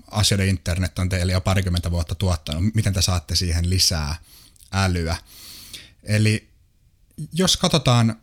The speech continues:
nyt ihan käytännössä, että mistä lähdettiin liikkeelle?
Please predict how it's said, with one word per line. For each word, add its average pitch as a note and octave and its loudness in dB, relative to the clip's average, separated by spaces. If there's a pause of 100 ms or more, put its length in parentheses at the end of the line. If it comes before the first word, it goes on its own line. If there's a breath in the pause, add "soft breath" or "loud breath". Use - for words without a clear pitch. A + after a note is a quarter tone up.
(160)
nyt B2+ -2
ihan A#2 2
käytännössä, F#2+ 0
että - -6 (340)
mistä E3 2
lähdettiin G#2+ 2
liikkeelle? F#2 -4